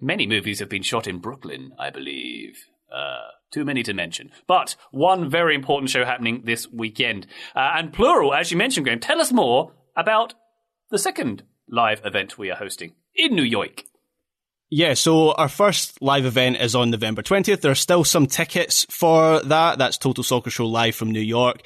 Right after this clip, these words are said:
Speaker 2: That will be a, a conventional live show in a show setting. We have a second event o-, a week later on November twenty-seventh.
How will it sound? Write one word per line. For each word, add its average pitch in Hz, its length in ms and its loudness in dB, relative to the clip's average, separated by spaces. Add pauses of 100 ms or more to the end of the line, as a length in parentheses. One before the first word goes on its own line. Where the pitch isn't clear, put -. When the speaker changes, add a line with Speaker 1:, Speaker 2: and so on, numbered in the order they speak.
(260)
Speaker 2:
That 143 180 0
will 135 120 2
be 131 200 4
a, 123 340 4
a 117 140 -2
conventional 139 640 2
live 131 480 4
show 127 320 4
in 117 80 2
a 110 80 -4
show 120 320 0
setting. 151 640 2 (360)
We 151 140 2
have 170 140 0
a 139 60 0
second 202 440 2
event 131 380 2 (100)
o-, 131 300 4
a 127 80 2
week 180 200 0
later 139 520 2
on 127 100 2
November 123 400 2
twenty-seventh. 151 920 0